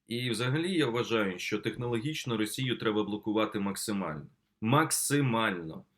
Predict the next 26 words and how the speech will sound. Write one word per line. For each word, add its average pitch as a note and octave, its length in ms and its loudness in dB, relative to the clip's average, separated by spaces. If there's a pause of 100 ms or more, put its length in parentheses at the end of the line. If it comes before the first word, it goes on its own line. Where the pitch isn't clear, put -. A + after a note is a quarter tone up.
(260)
Вони A#2 200 0
мають C3 320 2
бути A2+ 220 -2
позбавлені G2+ 640 2
доступу G2 460 -6
до F#2+ 100 -2
технологій. C3 760 -2 (380)
Росія C#3 420 4
хоче F#3+ 360 2
багатополярний G#2+ 960 2
мір, F#2+ 180 0
ну C#3+ 120 0
так D#3+ 160 -2
хай F3+ 180 0
покаже, B2+ 600 2
наскільки A2 500 -4
вона A#2+ 240 -2
здатна A#2+ 500 0 (340)
бути B2 520 2 (180)
затиснута B2+ 840 4
в F#2 100 0
багатополярному A2+ 840 2
мірі E3+ 280 0
і A2+ 60 0
наскільки C3 540 -4
вони A2+ 340 -2